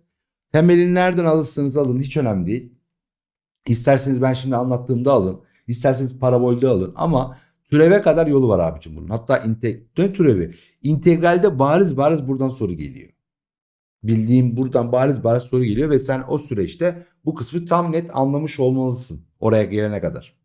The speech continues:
Şimdi şöyle bir şey yapalım. İki fonksiyonun kesiştiği noktaları bulmak istiyorsan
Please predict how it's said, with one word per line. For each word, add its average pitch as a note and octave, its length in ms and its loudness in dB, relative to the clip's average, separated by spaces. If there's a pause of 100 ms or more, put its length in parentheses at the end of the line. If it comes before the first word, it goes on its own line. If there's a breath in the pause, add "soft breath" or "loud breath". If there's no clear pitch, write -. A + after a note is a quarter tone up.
(720)
Şimdi D#3+ 380 2 (400)
şöyle F3+ 400 4
bir A#2+ 40 0
şey A2+ 160 2
yapalım. G#2 440 -2
İki E3+ 260 -4
fonksiyonun B2+ 600 0
kesiştiği F3 720 -2
noktaları E3+ 500 0
bulmak D3+ 320 -2
istiyorsan - 720 -2